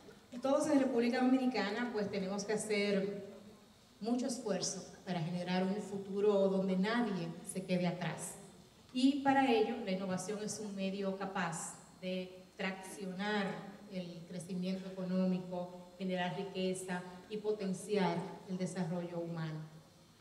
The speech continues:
No se puede confundir, por supuesto, la creatividad con la innovación. Y ambas están aquí en nuestro cerebro, lo que hoy vamos a ver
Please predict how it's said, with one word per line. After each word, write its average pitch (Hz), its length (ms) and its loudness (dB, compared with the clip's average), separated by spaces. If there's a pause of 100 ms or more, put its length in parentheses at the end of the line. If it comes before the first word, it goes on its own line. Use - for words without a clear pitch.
(220)
No 233 140 2
se 269 120 0
puede 269 280 2
confundir, 240 1040 2
por 202 100 -2
supuesto, 226 800 0
la 196 140 0
creatividad 202 600 4 (340)
con 190 180 2
la 180 220 2
innovación. 170 600 -2 (640)
Y 214 80 -4
ambas - 600 0 (200)
están 202 300 0
aquí 196 320 -2 (380)
en 185 100 -6
nuestro 180 260 -4
cerebro, 170 500 -2 (220)
lo 170 140 -12
que 170 100 -10
hoy 180 120 -6
vamos 185 320 -6
a 180 100 -8
ver 185 220 0